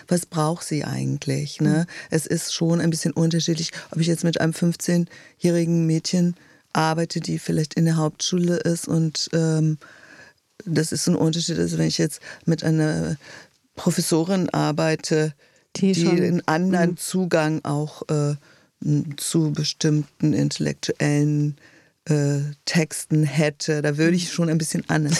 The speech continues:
Speaker 2: <laughs>
Speaker 1: arbeiten.
Speaker 2: Okay, mhm.
Speaker 1: Aber, äh, ja, nee, das, äh, ist, ist, ist auch ein Teil, den ich da abhake.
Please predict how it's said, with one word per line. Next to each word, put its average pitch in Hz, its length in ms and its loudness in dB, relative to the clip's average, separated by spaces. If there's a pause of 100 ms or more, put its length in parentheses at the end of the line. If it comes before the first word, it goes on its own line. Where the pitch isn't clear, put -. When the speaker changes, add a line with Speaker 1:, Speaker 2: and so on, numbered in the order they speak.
Speaker 2:
<laughs> 202 40 4
Speaker 1:
arbeiten. 175 540 0
Speaker 2:
Okay, 185 420 0
mhm. 185 240 2
Speaker 1:
Aber, 156 560 0
äh, 151 300 0 (1200)
ja, 151 260 2
nee, 175 220 4
das, - 380 -6
äh, 165 260 0 (320)
ist, - 480 -4 (240)
ist, 175 220 0
ist - 360 0
auch 226 220 2
ein 269 180 4
Teil, 202 340 2
den 214 140 0
ich 220 140 -2
da 202 120 -2
abhake. 143 600 -4